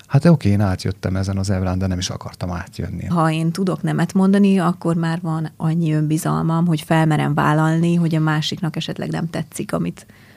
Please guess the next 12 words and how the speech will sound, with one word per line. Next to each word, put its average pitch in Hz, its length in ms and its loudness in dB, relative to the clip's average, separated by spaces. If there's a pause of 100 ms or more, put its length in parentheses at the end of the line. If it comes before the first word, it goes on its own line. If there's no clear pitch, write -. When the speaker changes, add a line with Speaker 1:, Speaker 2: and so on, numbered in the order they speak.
(120)
Speaker 2:
amit 160 220 0
mondok. 143 480 -6 (160)
És 180 140 -2
szerintem, 190 500 2
aki, 165 360 -2 (240)
aki 165 180 -2
igazán 180 640 2 (140)
jól 175 300 2
van 160 200 0
magával, 160 840 2 (420)
az, 165 480 2
ö, 165 280 2